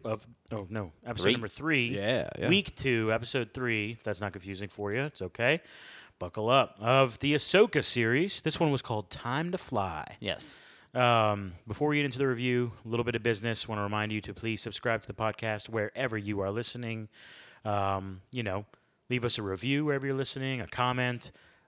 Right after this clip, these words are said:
Speaker 1: like the podcast, uh, follow us on social media at Royal Geek Pod, and please share this podcast with your friends. Okay, boys, time to fly on
Speaker 3: That's
Speaker 1: this
Speaker 3: right.
Speaker 1: review.
Speaker 3: Yeah.
Speaker 2: Yep, yep.
Speaker 1: All right. Um,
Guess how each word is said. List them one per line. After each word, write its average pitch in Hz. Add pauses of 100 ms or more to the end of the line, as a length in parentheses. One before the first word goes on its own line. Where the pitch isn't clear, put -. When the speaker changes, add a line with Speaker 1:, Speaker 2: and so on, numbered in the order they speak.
Speaker 1:
like 110
the -
podcast, 110
uh, 95
follow 160
us 147
on 156
social 156
media 135
at 120
Royal 117
Geek 117
Pod, 113 (460)
and 120
please 139
share 123
this 120
podcast 107
with 98
your 101
friends. 101 (600)
Okay, 120
boys, 104 (120)
time 135
to 131
fly 80
on -
Speaker 3:
That's 82
Speaker 1:
this 107
Speaker 3:
right. 101
Speaker 1:
review. 90
Speaker 3:
Yeah. 107
Speaker 2:
Yep, 92
yep. 113
Speaker 1:
All 190
right. 110 (640)
Um, 104